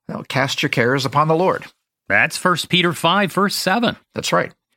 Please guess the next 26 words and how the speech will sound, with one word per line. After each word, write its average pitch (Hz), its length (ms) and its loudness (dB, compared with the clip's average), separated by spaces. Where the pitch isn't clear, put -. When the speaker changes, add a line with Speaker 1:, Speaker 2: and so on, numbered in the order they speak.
Speaker 1:
If - 160 -2
you 151 120 2
have 180 100 2
a - 20 2
legitimate 110 460 0
need, 87 300 -4
ask 107 400 -2
the 175 100 0
Lord 98 360 -2
to 120 100 -6
meet 117 240 -4
it. - 300 -8
But 135 80 2
if 135 140 -2
you 139 40 2
feel 190 340 -2
that 180 180 -4
you're 117 80 -2
trying 139 380 0
to 117 100 -6
make 110 240 0
up - 80 -2
for 110 120 -2
losses 113 400 -2
in 87 60 -6
childhood, 170 800 -2